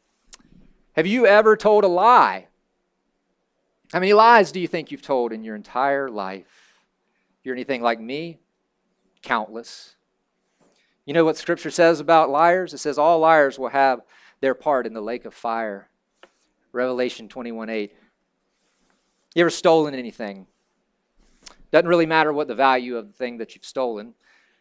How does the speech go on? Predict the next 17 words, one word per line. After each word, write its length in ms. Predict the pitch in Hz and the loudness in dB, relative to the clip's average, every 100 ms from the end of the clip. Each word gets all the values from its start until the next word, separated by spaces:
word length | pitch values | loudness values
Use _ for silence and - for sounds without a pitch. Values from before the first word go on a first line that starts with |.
| _ _ _ - | _ _ _ -18
If 60 | |
you've 120 | 139 | -6
taken 300 | - 156 160 | 2 2 2
something 420 | - 156 156 160 147 | -2 -4 -2 -6 -6
that's 160 | 127 | -4
not 200 | 147 139 | -2 0
rightfully 420 | 139 151 135 135 | 0 0 -2 -8
yours, 280 | 123 147 151 | -4 -4 -4
whether 220 | 131 127 | -4 -6
it's 140 | 117 113 | -8 -12
a 40 | |
penny 320 | - 151 156 | -12 -10 -2
out 120 | 143 143 | -2 -2
of 60 | |
your 100 | 127 | -4
mama's 320 | 135 143 135 | -4 -4 -6
purse 560 | - 175 180 180 - | -6 -4 -2 -4 -16